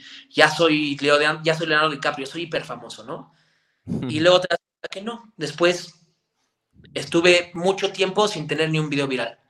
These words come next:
Speaker 1: nada.
Speaker 2: Ok.
Speaker 1: Luego llegué a cien mil seguidores y dije, "Ya, ya, ya, que lleguen, que lleguen las marcas, ya. Soy millonario, ya, por fin ya, ya por fin ya me puedo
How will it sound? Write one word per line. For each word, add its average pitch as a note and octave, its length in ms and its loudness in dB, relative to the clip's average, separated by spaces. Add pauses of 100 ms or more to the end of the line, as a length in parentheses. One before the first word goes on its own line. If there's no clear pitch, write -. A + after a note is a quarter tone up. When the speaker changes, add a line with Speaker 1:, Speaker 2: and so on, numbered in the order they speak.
Speaker 1:
nada. - 420 -2 (680)
Speaker 2:
Ok. - 180 -12
Speaker 1:
Luego F#3+ 260 8
llegué F3 380 -2
a F#3+ 240 4
cien F3 240 -12
mil F3+ 140 -12
seguidores D3 500 -10
y C#3 40 -10
dije, C#3 200 -10
"Ya, C3+ 280 -6 (520)
ya, E3+ 440 4
ya, D#3+ 180 -8
que D#3 100 -16
lleguen, F3+ 380 -10
que D#3 140 -12
lleguen F3+ 420 -6
las D3 200 -4
marcas, D#3 340 -6
ya. C3+ 260 -8 (360)
Soy F#3+ 260 -4
millonario, E3 680 0
ya, C#3+ 260 -6
por C#3 160 -10
fin E3+ 220 -10
ya, D#3+ 280 -2 (300)
ya E3+ 160 2
por E3 140 -4
fin F#3+ 180 -18
ya F3 380 4
me D#3 120 -10
puedo E3 520 -4